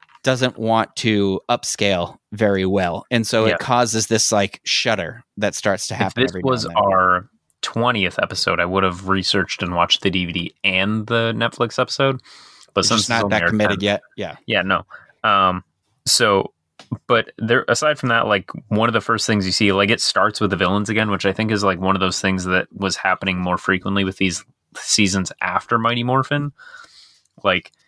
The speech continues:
Speaker 2: starting with villains, and you're getting introduced to the bad of this,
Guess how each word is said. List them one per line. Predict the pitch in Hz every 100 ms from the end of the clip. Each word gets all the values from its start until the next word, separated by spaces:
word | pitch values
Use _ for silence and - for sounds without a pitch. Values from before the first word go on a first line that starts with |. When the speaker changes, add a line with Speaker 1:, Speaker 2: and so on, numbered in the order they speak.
| _ _
Speaker 2:
starting | - - 120 117
with | 107 101
villains, | 101 98 95 95 95 - _
and | - 95
you're | 95
getting | 92 98 98 95 92 92
introduced | - 98 92 92 95 -
to | 107 95 92 90 _ _ _ _ _ _ _ _ _
the | - 107
bad | 92 98 104
of | 101 90
this, | 120 - -